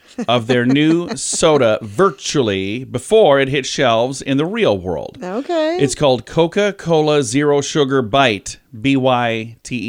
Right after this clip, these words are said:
Speaker 1: E.
Speaker 2: Okay.
Speaker 1: It will bring the flavor of pixels to life, according to the company. Not sure how that's gonna be possible, but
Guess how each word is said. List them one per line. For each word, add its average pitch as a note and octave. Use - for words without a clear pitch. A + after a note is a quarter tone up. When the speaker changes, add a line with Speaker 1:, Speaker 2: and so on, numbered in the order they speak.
Speaker 1:
E. E2
Speaker 2:
Okay. F#3
Speaker 1:
It C#3+
will C3+
bring E3
the D3
flavor E3
of B2+
pixels E3+
to D3
life, A#2
according A2+
to A2+
the A2
company. F#2
Not G#2+
sure A2
how G#2
that's G2
gonna F2+
be F2+
possible, G#2
but D3